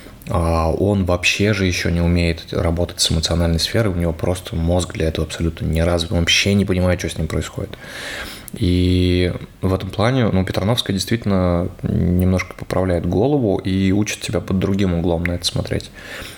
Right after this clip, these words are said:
Во-первых, объясняет, там действительно есть, э, объяснение того, что делать, и тебе становится немножко попроще. Ну и, собственно, вот, э, у нас есть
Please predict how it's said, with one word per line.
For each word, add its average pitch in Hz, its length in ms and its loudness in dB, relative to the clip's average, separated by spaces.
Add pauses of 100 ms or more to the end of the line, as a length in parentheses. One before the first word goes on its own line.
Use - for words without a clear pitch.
(140)
Во-первых, 92 320 0
объясняет, 95 420 0
там 92 200 0
действительно 95 360 0
есть, 87 400 0
э, 98 40 -2 (380)
объяснение 90 420 0
того, 87 240 0
что 87 260 -2
делать, 131 480 0 (1000)
и 110 1000 2
тебе 98 180 0
становится 95 360 -2
немножко 87 260 -2
попроще. - 460 -8 (400)
Ну 107 140 4
и, 92 40 0
собственно, 92 360 -2
вот, 90 200 -2
э, 92 40 2
у 92 360 2
нас 87 280 0
есть - 280 -4